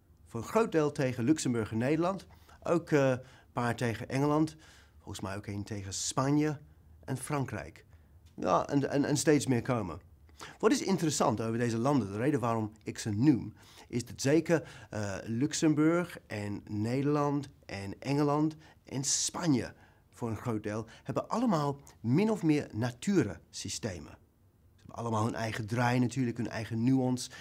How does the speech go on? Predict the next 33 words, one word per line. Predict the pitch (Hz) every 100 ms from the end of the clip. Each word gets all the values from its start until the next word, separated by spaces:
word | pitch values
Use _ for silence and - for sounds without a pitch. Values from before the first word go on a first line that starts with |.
| -
Ieder | 131 117
systeem | 127 110 127 117
is |
een | 107
beetje | 117 117 -
anders. | 131 143 104 - - - -
Maar | 120
net | 165 226
als | 196
in | 151
Nederland | 135 123 95 85 - -
hebben | - 160 202
ze |
het | 143
concept | - 123 107 117 104 - - -
dat | - 123 - - _ -
de |
verzekeraar, | 113 113 135 147 143 131 185 -
of | -
het | 92 -
publiek | 87 101 113
is | 135
of | - 90
privé, | - 117 110 120 139 - - - - - - - -
overeenkomsten | 202 185 160 175 143 139 120 123
sluit | - 131 135
met | 117 101
zorgverzeners-, | 113 160 156 113 113 104 104 104
zorgverleners | - 123 175 175 123 113 113 110 - -
in | 127 120
hun | 117
land. | 113 98 71 - - _ - _ - _ _ _ _ _ _ - -
Nou, | 135